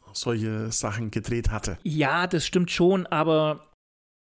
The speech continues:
Speaker 1: Somit hat es dann auch wieder gepasst.
Speaker 2: es war,
Speaker 1: Also es würde
Speaker 2: der Schluss hat für mich das Ganze kaputt gemacht. Also für mich ist ja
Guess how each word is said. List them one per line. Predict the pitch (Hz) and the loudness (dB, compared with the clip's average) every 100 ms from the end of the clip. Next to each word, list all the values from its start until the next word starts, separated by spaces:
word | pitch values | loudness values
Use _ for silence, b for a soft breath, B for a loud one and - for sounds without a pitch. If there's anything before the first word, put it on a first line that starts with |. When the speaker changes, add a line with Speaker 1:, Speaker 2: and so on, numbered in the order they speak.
| - | 6
Speaker 1:
Somit | 135 | 6
hat | 131 | 4
es | 127 | 2
dann | 131 | 2
auch | 127 120 | 2 2
wieder | 127 | 2
gepasst. | 117 - 123 110 - - | 0 0 0 0 -2 0
Speaker 2:
es | 180 147 - 127 | 0 0 -4 -2
war, | 147 165 190 | 2 4 6
Speaker 1:
Also | 190 | 6
es | 202 - | 6 4
würde | 143 151 151 | 6 8 8
Speaker 2:
der | 160 | 8
Schluss | 156 156 190 226 - | 6 6 6 6 2
hat | 156 156 - | -2 -2 -4
für | - 156 | -2 2
mich | 156 220 - | 4 2 0
das | 170 - | -4 0
Ganze | 175 196 | 0 0
kaputt | - 165 - - | -2 -2 -2 -2
gemacht. | 170 135 175 | -2 0 0
Also | 165 156 | 0 2
für | 175 | 2
mich | 202 269 | 2 2
ist | 247 208 | 0 0
ja | 214 202 | 0 0